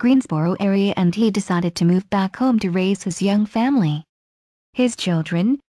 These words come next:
Tammy and Nicholas, both attended high school at Grimsley. Gerald had an easy smile and a calm, good-natured manner. People liked him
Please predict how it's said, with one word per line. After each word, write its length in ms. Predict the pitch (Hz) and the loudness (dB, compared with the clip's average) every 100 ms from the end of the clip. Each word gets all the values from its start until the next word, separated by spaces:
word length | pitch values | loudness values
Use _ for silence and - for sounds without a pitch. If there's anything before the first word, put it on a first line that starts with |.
| _ | _
Tammy 420 | - 196 202 233 | -4 0 2 2
and 200 | 214 220 | 2 4
Nicholas, 580 | 233 254 175 156 156 - _ - | 4 2 0 -2 -6 -20 _ -6
both 260 | 220 247 302 | 0 0 -2
attended 400 | 277 240 220 208 | 0 2 2 0
high 220 | 247 285 | -2 -2
school 360 | - 262 247 - | -2 0 0 0
at 160 | 165 | -4
Grimsley. 640 | - 262 254 - 160 143 147 _ _ _ _ _ _ - | -2 -2 -2 0 -2 -2 -8 _ _ _ _ _ _ -2
Gerald 360 | 208 262 311 294 | 0 2 2 2
had 140 | 226 | 2
an 120 | 220 - | 0 0
easy 320 | 240 247 226 | -2 2 0
smile 420 | - - 190 156 | 0 -2 0 0
and 120 | 160 | 0
a 60 | 202 | 0
calm, 520 | - 254 202 156 156 - _ | -2 -2 0 0 -4 -10 _
good-natured 640 | - 240 214 214 208 254 208 | -4 0 2 2 0 -2 0
manner. 400 | 220 254 165 160 _ _ _ _ _ _ _ | 2 2 0 -2 _ _ _ _ _ _ _
People 320 | 294 302 339 | -2 0 2
liked 240 | 277 233 | 2 0
him 240 | 175 156 | -2 0